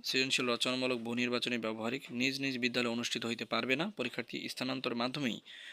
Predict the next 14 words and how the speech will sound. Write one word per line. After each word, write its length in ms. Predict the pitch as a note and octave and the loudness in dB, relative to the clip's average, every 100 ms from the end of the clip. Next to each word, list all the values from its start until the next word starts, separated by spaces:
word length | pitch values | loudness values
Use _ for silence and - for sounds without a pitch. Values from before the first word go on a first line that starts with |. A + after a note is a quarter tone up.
| - | -6
আসন 280 | B2 - C3 | -2 0 0
বিন্যাস 300 | B2 A#2 A2 | 0 0 -2
করতে 240 | A#2 - | -4 -4
হবে। 260 | G#2 A2+ F#3 - - - - - _ | -2 0 -2 -4 -16 -18 -18 -20 _
পরীক্ষার্থীগণ 600 | D3+ F3+ - E3 D#3+ D3+ | 4 4 2 -2 0 0
পরীক্ষার 500 | C#3+ C#3 - - C3+ C#3+ B2+ | 2 0 0 0 0 0 -6
যে 120 | B2 | 2
সাধারণ 400 | A#2 B2 B2+ E3 | 4 6 4 4
সায়েন্টিফিক 520 | D3+ C#3+ C3 C3+ C3 | 4 2 2 0 -2
ক্যালকুলেটর 420 | - A#2 - A#2 C3 | 0 0 0 0 0
সেটি 240 | - A#2+ | 2 0
ব্যবহার 300 | A2+ A2+ A2+ | 0 0 -2
করতে 220 | A2+ - | -2 -6
পারবে। 380 | A#2 A2 A2+ F3+ | 0 0 2 0